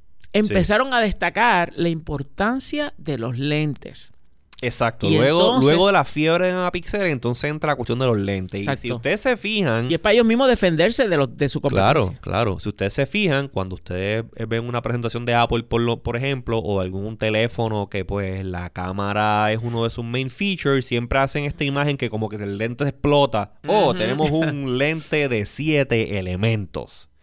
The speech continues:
Speaker 1: Y estiran el lente así, tú ves los diferentes piezas que componen el lente. Pues
Speaker 2: Como tú hacías con el, con, con, con los sapos.
Speaker 1: Explotaba, ¿tú explotabas los sapos?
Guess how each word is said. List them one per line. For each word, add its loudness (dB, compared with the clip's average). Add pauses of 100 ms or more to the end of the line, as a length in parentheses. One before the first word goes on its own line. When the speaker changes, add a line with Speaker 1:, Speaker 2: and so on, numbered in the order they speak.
(280)
Speaker 1:
Y -6
estiran -4
el -2
lente -6
así, -10
tú -12
ves -6
los -10
diferentes -10 (840)
piezas -8
que -8
componen -10
el -14
lente. -16 (160)
Pues -4 (280)
Speaker 2:
Como -2
tú -2
hacías 0
con -4
el, -2
con, -8
con, -10
con -10
los -6
sapos. -4 (1400)
Speaker 1:
Explotaba, 0
¿tú 0
explotabas 0
los 0
sapos? -4